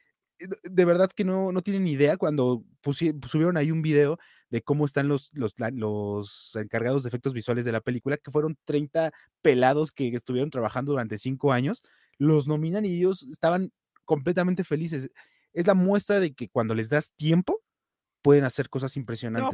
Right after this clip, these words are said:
Speaker 2: pues, el
Speaker 1: con
Speaker 2: ta-, y
Speaker 1: muy poco.
Speaker 2: además el talento.
Speaker 1: E-, e-, e-, sí, exacto, exa-, eh, ti-, e-, exacto, exacto, lo resumiste muy bien, el talento. Y aquí estarían premiando eso, el talento. Así que yo,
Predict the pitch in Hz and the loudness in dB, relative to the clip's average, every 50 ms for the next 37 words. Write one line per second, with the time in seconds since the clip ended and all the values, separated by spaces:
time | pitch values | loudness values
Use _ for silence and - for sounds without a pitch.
0 | 120 - 175 151 123 113 - 214 175 160 165 165 214 233 - 233 180 - - 170 | -2 -2 -2 0 0 0 0 2 2 2 2 2 2 2 2 0 -2 0 0 2
1 | 147 160 190 226 294 - - 208 143 117 101 - - _ _ _ - 160 - - | 2 4 4 2 2 0 -2 -2 -2 -2 -4 -6 -10 _ _ _ -10 -10 -8 -8
2 | 208 - - 427 - - - - 247 349 - - 180 - - - 226 269 - - | -8 -6 -6 -8 -6 -2 0 2 2 2 2 0 -2 0 4 4 4 4 4 0
3 | - 185 170 156 - - - - 180 160 156 - _ - 175 185 - _ _ _ | 0 0 0 0 0 -2 0 2 2 2 2 0 _ -6 -6 -6 -6 _ _ _
4 | - 131 - _ _ _ - 175 - - - - 240 220 208 - - 139 107 113 | -20 -20 -20 _ _ _ -6 -6 -6 -4 -2 -2 -2 -2 -4 -4 -8 -8 -8 -8
5 | 147 - 139 - - 185 165 156 - 143 127 127 131 127 143 - - 160 170 185 | -12 -12 -10 -6 -2 -2 -2 0 0 0 2 2 2 0 0 0 0 2 2 2
6 | - - 202 185 185 185 185 175 123 113 - - 160 147 - 151 139 143 160 185 | 2 2 0 2 2 2 2 2 0 0 -4 -6 -6 -4 -2 -2 0 2 4 2
7 | 185 170 - 123 101 _ _ _ _ _ _ _ _ - 180 165 156 147 143 151 | 2 2 -2 -6 -10 _ _ _ _ _ _ _ _ -6 0 4 6 8 8 6
8 | 147 _ - - 170 180 190 196 202 - _ _ _ _ _ _ - 180 156 - | 4 _ -4 -4 -2 -2 -2 -2 -4 -8 _ _ _ _ _ _ -6 -4 -2 0
9 | 151 147 147 156 156 156 151 147 147 151 143 143 135 - - - _ _ _ _ | 2 2 2 0 0 0 0 0 2 2 2 0 0 -2 -8 -18 _ _ _ _
10 | - 113 110 101 113 110 110 110 107 - 107 - - 151 - 170 165 160 160 165 | -10 -8 -6 -2 -2 -2 -2 -2 -4 -6 -8 -8 -8 -6 -4 -2 0 2 4 4
11 | 165 170 165 | 4 2 -2